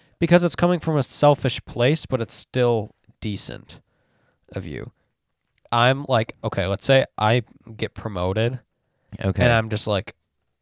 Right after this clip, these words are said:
Speaker 2: The
Speaker 1: I f-,
Speaker 2: best
Speaker 1: I'm
Speaker 2: mood.
Speaker 1: feeling
Speaker 2: Walking
Speaker 1: in a
Speaker 2: on
Speaker 1: great
Speaker 2: sunshine.
Speaker 1: mood, and I do something good for you, and you're like, "Oh, thanks." I'm like, "You're welcome, man." And, like, it's still good, but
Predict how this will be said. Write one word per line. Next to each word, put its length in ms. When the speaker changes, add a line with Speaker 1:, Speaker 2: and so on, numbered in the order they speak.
Speaker 2:
The 180
Speaker 1:
I 120
f-, 40
Speaker 2:
best 120
Speaker 1:
I'm 80
Speaker 2:
mood. 60
Speaker 1:
feeling 320
Speaker 2:
Walking 340
Speaker 1:
in 40
a 60
Speaker 2:
on 60
Speaker 1:
great 340
Speaker 2:
sunshine. 160
Speaker 1:
mood, 220
and 100
I 60
do 160
something 540
good 200
for 200
you, 380
and 80
you're 100
like, 140
"Oh, 140
thanks." 400
I'm 80
like, 140
"You're 100
welcome, 320
man." 320
And, 100
like, 180
it's 120
still 240
good, 420
but 240